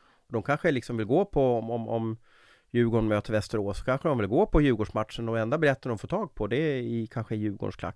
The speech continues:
Men då, de kommer nog inte ha på sig en Djurgårdshalsduk då, de kanske inte tokjublar om Djurgården gör mål. Det är väl så de, man får dra lärdom av allt det här.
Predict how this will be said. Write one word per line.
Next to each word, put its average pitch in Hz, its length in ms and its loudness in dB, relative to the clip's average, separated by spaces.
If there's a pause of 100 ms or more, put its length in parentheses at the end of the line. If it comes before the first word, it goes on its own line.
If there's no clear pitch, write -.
Men 120 240 -6
då, 120 240 2 (380)
de 123 120 -4
kommer 135 220 2
nog 139 120 6
inte 143 400 4
ha 139 120 6
på 113 180 -2
sig 113 100 -6
en 113 60 -2
Djurgårdshalsduk 104 680 0
då, 110 120 -8
de 104 120 -6
kanske 107 280 -6
inte 101 200 -6
tokjublar 120 680 2
om 104 180 -6
Djurgården 98 360 -6
gör 107 60 -4
mål. 139 280 0
Det 117 80 -2
är 120 40 -2
väl 120 80 -4
så 135 240 -4
de, 107 140 -4
man 101 140 -6
får 101 240 -6 (440)
dra 107 180 0
lärdom 107 380 2
av 110 100 -2
allt 85 160 -8
det 98 80 -12
här. - 200 -14